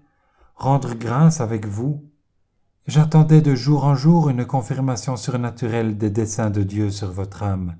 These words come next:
J'attendais cette confirmation de votre zèle, de votre influence grandissante, de la conversion de mon petit troupeau. Et dans votre vie si troublée,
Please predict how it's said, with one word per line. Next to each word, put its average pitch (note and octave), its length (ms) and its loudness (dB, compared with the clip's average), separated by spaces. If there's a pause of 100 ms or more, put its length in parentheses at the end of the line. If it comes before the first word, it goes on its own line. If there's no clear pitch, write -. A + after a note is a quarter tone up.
(1000)
J'attendais D#3+ 500 6
cette D#3 320 -2
confirmation D3+ 800 0
de B2+ 120 -4
votre C3+ 320 -4
zèle, C#3 480 2 (440)
de A#2 120 -2
votre C3 260 0
influence C#3 580 0
grandissante, A2+ 800 -2 (720)
de A2+ 100 -4
la G#2+ 140 -2
conversion G#2+ 580 -4
de G#2 80 -2
mon G2+ 180 0
petit G2 360 -8
troupeau. A2 600 -10 (840)
Et A#2 180 2
dans B2 160 0
votre C3 300 -4
vie C#3 320 0
si - 240 -4
troublée, C3+ 600 -2